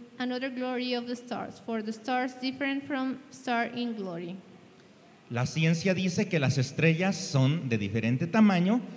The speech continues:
Speaker 2: la Biblia dice que las estrellas son de diferente tamaño, no hay contradicción.
Speaker 1: So science says that the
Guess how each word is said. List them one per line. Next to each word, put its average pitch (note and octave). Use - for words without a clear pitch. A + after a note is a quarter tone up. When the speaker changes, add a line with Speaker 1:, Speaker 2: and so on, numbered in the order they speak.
Speaker 2:
la B2
Biblia D#3+
dice E3
que C#3+
las A#2+
estrellas C3+
son D#3
de B2+
diferente A#2+
tamaño, G#2
no D#3
hay D3+
contradicción. G#2+
Speaker 1:
So B3
science D4+
says B3
that A3+
the A#3